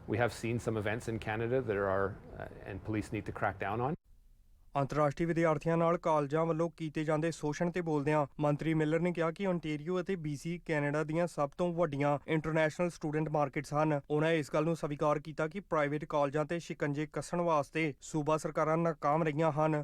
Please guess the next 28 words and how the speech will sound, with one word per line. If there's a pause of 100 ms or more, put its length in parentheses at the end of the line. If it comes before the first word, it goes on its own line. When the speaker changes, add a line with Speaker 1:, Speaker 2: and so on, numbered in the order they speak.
(100)
Speaker 2:
ਉਹਨਾਂ
ਕਿਹਾ
ਕਿ
ਇਸ
ਉੱਪਰ
ਹੋਰ
ਬਹੁਤ
ਕੁਝ
ਕੀਤੇ
ਜਾਣ
ਦੀ
ਲੋੜ
ਹੈ। (500)
Speaker 1:
There
is
that
potential
for, (640)
for
exploitation। (380)
Um, (1120)
the
federal
government
plays
a
really
important